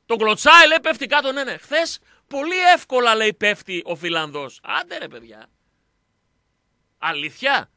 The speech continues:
Δηλαδή, αποφασίστε, αυτό είναι ή δεν είναι; Πα, το τόσο εύκολα, δεν είναι, δεν υπάρχει πέρα. Είναι πάρα, πάρα πολύ αυστηρό, λέει. Α, όταν είναι εκεί,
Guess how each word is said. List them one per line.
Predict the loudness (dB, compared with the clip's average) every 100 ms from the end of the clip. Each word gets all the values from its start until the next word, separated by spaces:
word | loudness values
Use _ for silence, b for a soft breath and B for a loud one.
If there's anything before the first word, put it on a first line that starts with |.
| _ _ _ _ _ _
Δηλαδή, | -6 0 2 4
αποφασίστε, | 2 2 -4 -4 -4 -6 -6 -8 -6
αυτό | -8 -4 -2
είναι | 0 0 0 -2 -2
ή | -2
δεν | 2 2
είναι; | 2 -2 -6 -10 _ _ _ _ _
Πα, | -14 -12
το | -14
τόσο | -14 -8
εύκολα, | -6 -6 -6 -10
δεν | -10 -8
είναι, | -4 -4 -4
δεν | -8
υπάρχει | -2 -2 0
πέρα. | -2
Είναι | 2
πάρα, | 6 8 8
πάρα | 6 4 2
πολύ | 0 -6 -10
αυστηρό, | -12 -14 -14
λέει. | -14 -16 -20 _
Α, | -16 -14 -14
όταν | -12 -12
είναι | -12
εκεί, | -16 -8 -6 -8